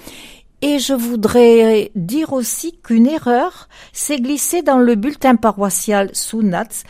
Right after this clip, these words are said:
concernant les messes anticipées du mois de juin. Il faut lire dix-huit heures trente au lieu de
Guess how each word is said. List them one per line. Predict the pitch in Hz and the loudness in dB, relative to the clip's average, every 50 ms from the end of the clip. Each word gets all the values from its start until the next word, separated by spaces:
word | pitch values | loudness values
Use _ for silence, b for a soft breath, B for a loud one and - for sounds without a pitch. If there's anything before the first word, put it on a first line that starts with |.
| b b b b b b - | b b b b b b -14
concernant | - - 330 330 - - - 262 254 247 269 294 | -8 -8 -8 -6 -6 -6 -4 -2 0 0 0 0
les | 294 254 240 | 0 0 0
messes | 233 240 240 226 - - | 2 0 0 -2 -2 -4
anticipées | 254 269 254 - 262 - - - 220 - - 302 262 | -4 -4 -4 -6 -6 -6 -4 -6 -6 -4 -2 -2 0
du | 226 247 | 2 4
mois | 240 240 254 254 | 4 6 4 4
de | 202 220 233 | 4 2 2
juin. | 208 185 202 220 214 175 143 143 151 147 B B B B B B B B B B B - | 2 0 -2 -2 -2 -2 -2 -4 -6 -10 B B B B B B B B B B B -6
Il | 277 294 285 | -6 -6 -6
faut | - - - 285 | -6 -6 -4 -2
lire | 269 240 226 226 196 170 - 151 147 147 | -2 0 0 0 0 0 -2 -4 -6 -6
dix-huit | 143 147 180 254 311 349 330 294 254 247 240 214 - 233 | -10 -8 -4 -2 -2 -2 -2 -6 -6 -8 -8 -6 -4 -4
heures | 226 220 185 180 180 | -2 -2 -2 -6 -6
trente | 180 165 147 185 226 311 339 - | -8 -6 -4 -2 -2 -2 -4 -6
au | 330 254 208 | -4 -4 -4
lieu | 180 170 190 180 | -2 -2 -2 -2
de | 151 165 175 175 | -2 -4 -6 -6